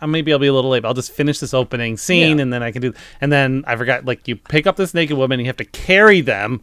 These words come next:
Speaker 2: <laughs>
Speaker 1: and you can't, like, look up or away from it, 'cause it's, they're right here in your face, 'cause
Speaker 2: <laughs> Oh, no.
Speaker 1: in video games, you carry things like this, right? You carry things like this.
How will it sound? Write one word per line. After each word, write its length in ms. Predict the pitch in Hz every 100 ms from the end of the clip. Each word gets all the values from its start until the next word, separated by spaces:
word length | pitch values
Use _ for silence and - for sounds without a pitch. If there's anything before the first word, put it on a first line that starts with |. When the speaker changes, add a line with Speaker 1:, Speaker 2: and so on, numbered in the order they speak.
| - -
Speaker 2:
<laughs> 200 | 123 -
Speaker 1:
and 120 | 147
you 80 | 143
can't, 240 | 185 202
like, 180 | 202 -
look 220 | 165 160
up 220 | - 185 -
or 120 | 170
away 280 | 147 165 185
from 320 | - 160 131
it, 260 | 110 - - _ 349 -
'cause 160 | 135 120
it's, 340 | - - -
they're 140 | -
right 260 | 123 147 185
here 220 | 147 175
in 80 | 156
your 80 | 123
face, 320 | - 156 113
'cause 140 | - 147
Speaker 2:
<laughs> 0 |
Oh, 100 | 165 -
no. 440 | 147 139 139 160
Speaker 1:
in 100 | 156
video 240 | 202 233
games, 300 | 160 165 156
you 80 | 143
carry 280 | - 190 165
things 300 | - 175 127
like 280 | 143 113 107
this, 340 | 165 127 -
right? 220 | 139 135 139
You 100 | 131
carry 320 | - 160 151
things 300 | 156 147 127
like 260 | 120 113
this. 380 | 131 127 - -